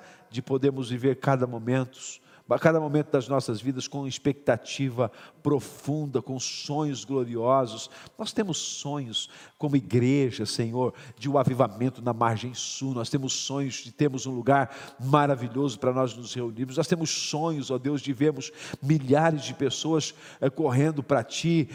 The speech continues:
encontrando-se com o Senhor. Tudo isso nós sonhamos. Ajuda-nos a viver a realidade de cada dia, do processo, da oração, do jejum, da busca, da entrega, da leitura da palavra, do preço que nós precisamos pagar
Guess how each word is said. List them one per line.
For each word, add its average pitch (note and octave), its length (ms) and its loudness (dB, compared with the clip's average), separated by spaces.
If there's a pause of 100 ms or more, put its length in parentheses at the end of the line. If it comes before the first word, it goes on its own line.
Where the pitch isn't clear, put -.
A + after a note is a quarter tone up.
(140)
encontrando-se D3+ 840 0
com D3+ 160 -2
o C#3+ 40 -2
Senhor. C#3 400 0 (320)
Tudo A3+ 300 -2
isso A#3 480 0 (760)
nós B2+ 200 2
sonhamos. A#2 580 0 (240)
Ajuda-nos C#3 560 2
a C3+ 60 4
viver B2 320 0
a B2 40 6
realidade A#2 640 2
de G#2 80 -10
cada A2+ 320 2
dia, A#2+ 480 0 (360)
do A#2 80 -6
processo, A#2+ 680 0
da A2+ 80 0
oração, A2+ 560 0
do G#2+ 120 -10
jejum, A2 480 -8
da A2 140 0
busca, A2+ 720 -2 (340)
da B2 120 6
entrega, A#2+ 560 2
da B2 120 2
leitura B2+ 520 -2
da A2 140 0
palavra, A2 720 2 (220)
do F3 120 -2
preço E3 600 2
que - 100 -14
nós A#2 240 -8
precisamos G#2 340 -10
pagar G#2 480 0